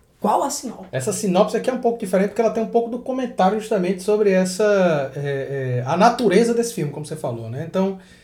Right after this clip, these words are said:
Speaker 2: é uma adaptação, né,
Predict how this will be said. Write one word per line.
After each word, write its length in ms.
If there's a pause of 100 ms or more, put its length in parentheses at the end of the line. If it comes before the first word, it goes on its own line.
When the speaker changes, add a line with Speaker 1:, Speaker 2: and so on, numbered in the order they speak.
(500)
Speaker 2:
é 140
uma 160
adaptação, 840 (680)
né, 320